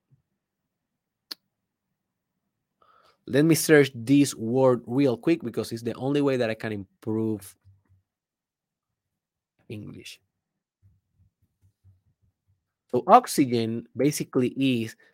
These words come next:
yeah, it's the antidote, antidote. I was saying, I was saying the word correctly, but in a wrong pronunciation. Antidote, I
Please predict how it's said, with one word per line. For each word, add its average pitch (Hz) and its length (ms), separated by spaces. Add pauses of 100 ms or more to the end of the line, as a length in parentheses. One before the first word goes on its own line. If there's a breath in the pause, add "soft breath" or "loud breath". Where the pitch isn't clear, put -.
(260 soft breath)
yeah, 180 120
it's 120 200
the - 140 (100)
antidote, 131 720 (360)
antidote. 123 580 (440)
I 123 40
was 131 140
saying, 160 480
I 123 100
was 131 220
saying 165 340
the 147 100
word 135 260
correctly, 139 420
but 117 180
in 107 100
a 104 180 (880)
wrong 123 340
pronunciation. 107 840 (100)
Antidote, 123 680 (120)
I 101 140